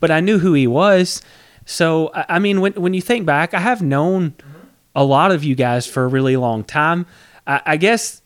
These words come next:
Speaker 1: the, the thing that gets me more than anything about feeling like the new guy might not even be that I, I'm kind of the newest person to the group, 'cause I kind of joined into, to the group we have now,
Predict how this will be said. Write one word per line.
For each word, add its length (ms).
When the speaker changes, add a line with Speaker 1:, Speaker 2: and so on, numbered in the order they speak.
Speaker 1:
the, 240
the 140
thing 260
that 80
gets 240
me 100
more 160
than 160
anything 460
about 320
feeling 240
like 220
the 80
new 160
guy 200
might 300
not 200
even 300
be 400
that 120
I, 160
I'm 160
kind 360
of 100
the 80
newest 380
person 400
to 60
the 120
group, 680
'cause 160
I 80
kind 280
of 100
joined 380
into, 420
to 340
the 140
group 260
we 100
have 260
now, 440